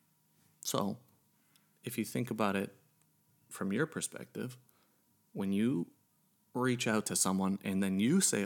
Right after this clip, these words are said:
"Oh, I want help," and then they give you a couple things to try, and then you say to them,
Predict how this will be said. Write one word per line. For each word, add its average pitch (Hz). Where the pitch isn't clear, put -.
"Oh, 135
I 175
want 139
help," 123
and 101
then 101
they 104
give 107
you 98
a -
couple 107
things 104
to 107
try, 107
and 113
then 113
you 104
say 107
to 95
them, 110